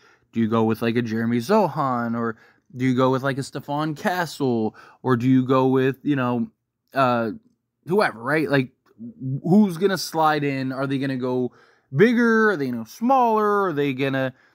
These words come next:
you know, how, how do they approach it coming up here? But, you know, I, I, I would like to see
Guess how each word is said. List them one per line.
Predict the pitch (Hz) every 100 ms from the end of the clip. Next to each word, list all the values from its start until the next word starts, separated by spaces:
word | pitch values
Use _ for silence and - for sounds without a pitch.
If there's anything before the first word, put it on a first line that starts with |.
| _
you | -
know, | 143 123 - _ -
how, | 160
how | 147 165
do | 160 143
they | 139
approach | 127 110 139 131 -
it | 123 - _ _ _ _ _ _ _ -
coming | 160 147 147
up | 180 -
here? | 117
But, | 107 143 - _ _ _ -
you | 175
know, | 147 - -
I, | 156 180
I, | 170 180
I |
would | 175 196 277 151
like | 147 160 143 -
to | 135
see | - - 175 123 120 120